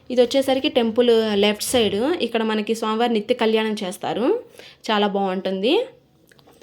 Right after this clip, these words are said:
ఫ్రెండ్స్, ఇంకో ప్రత్యేకత ఏంటంటే, ఇక్కడ ఈ టెంపుల్కి నియర్లోనే మనకి తిమ్మమ్మ మరిమాన్ అనేది, ఏ, అమ్మవారు ఉంటుంది, చాలా ఫేమస్. మే-, అది మీకు నెక్స్ట్ వీడియోలో ఎక్స్‌ప్లెయిన్ చేస్తాను.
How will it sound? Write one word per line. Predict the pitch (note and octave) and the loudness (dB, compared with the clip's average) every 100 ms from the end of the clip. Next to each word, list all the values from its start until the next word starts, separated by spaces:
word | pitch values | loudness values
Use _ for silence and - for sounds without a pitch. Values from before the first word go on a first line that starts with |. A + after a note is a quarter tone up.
| _ | _
ఫ్రెండ్స్, | C#4+ D#4+ D4+ | 2 2 4
ఇంకో | A#3+ B3 | 2 2
ప్రత్యేకత | B3 A3+ B3+ C4 B3+ | 0 2 2 0 0
ఏంటంటే, | F#3 F#3 F#3+ F#3+ G#3+ | -2 -2 -4 -2 -2
ఇక్కడ | G#3+ F#3+ A3+ G#4+ - - - - - | 0 0 2 0 -2 -20 -20 -20 0
ఈ | B3+ | 2
టెంపుల్కి | C4+ B3 C4+ D#4 | 4 4 2 2
నియర్లోనే | D4 A3+ A#3 A#3+ G#3 A3 | 4 6 4 4 2 2
మనకి | G#3+ G3+ C4+ | 0 -2 -4
తిమ్మమ్మ | C4+ A#3+ C4+ C#4 | -2 0 4 4
మరిమాన్ | B3+ G#3+ A3 A3 | 4 2 0 0
అనేది, | G3+ G3 G3 C4+ G4 - | 0 0 0 2 2 2
ఏ, | A3+ | -2
అమ్మవారు | G#3+ G3+ G#3+ B3 A#3 | -2 0 2 4 2
ఉంటుంది, | F#3+ F#3+ F#3 G#3+ D#4+ G#4 - - | 0 -2 -4 -2 0 -2 -6 -18
చాలా | - A3+ A3+ C4+ | -4 2 6 6
ఫేమస్. | C4 G3 F#3+ - B3+ A4+ G4+ | 4 0 -2 -2 -2 0 2
మే-, | A#3+ G#3+ | 2 2
అది | G3+ G#3 | 0 0
మీకు | G#3 G3+ | -2 0
నెక్స్ట్ | G#3 G#3 - | 0 0 0
వీడియోలో | C4 B3+ B3+ | 0 2 2
ఎక్స్‌ప్లెయిన్ | G#3+ - G3+ G3 | 0 -2 -4 -2
చేస్తాను. | F3+ - G3 A3+ A#4+ | -6 -6 -6 -2 -2